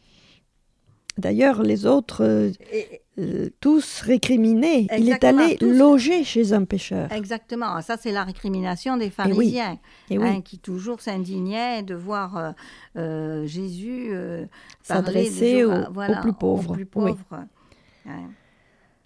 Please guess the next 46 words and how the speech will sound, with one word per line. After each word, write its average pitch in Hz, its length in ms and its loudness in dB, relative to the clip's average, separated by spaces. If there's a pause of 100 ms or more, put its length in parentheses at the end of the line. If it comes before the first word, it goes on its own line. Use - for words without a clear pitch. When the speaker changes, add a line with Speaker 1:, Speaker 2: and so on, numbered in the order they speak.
(420)
Speaker 2:
Et - 40 -10
Speaker 1:
Enfin, 220 80 2
Speaker 2:
alors, 240 200 2
Speaker 1:
Zaché 240 220 0
Speaker 2:
Zachée, 240 260 4
Speaker 1:
n'est 240 80 4
pas 226 140 2
Speaker 2:
c'est - 60 -4
Speaker 1:
pauvre. 180 420 0
Speaker 2:
Non. 208 420 -6
Speaker 1:
Mais 208 120 4
il 226 60 6
est 226 40 6
pauvre 233 400 4
en, 208 240 2
de 190 100 2
cœur. 233 420 2
Speaker 2:
De 233 100 -2
cœur. 214 360 -6 (300)
Mais 220 260 -4
il 233 100 -6
cherche - 360 -6
quelque 226 300 -10
chose. 196 440 -10 (320)
Et 196 160 -2
il 190 80 -10
cherche 254 320 -10
la 214 100 -6
conversion. 214 720 0
Speaker 1:
Oui. 190 80 -10
Speaker 2:
Et - 20 -8
la 190 120 -6
preuve, 240 460 -10
c'est 190 180 -14
que, 208 260 -10 (460)
et 160 260 -12
le, « 190 200 -8 (240)
Je 214 160 -10
vais 208 120 -4
demeurer 226 640 -4
chez 202 180 -12
toi », 196 420 -10 (160)
hein, 190 260 -12
lui 180 140 -12
dit 180 240 -14
le, 165 140 -12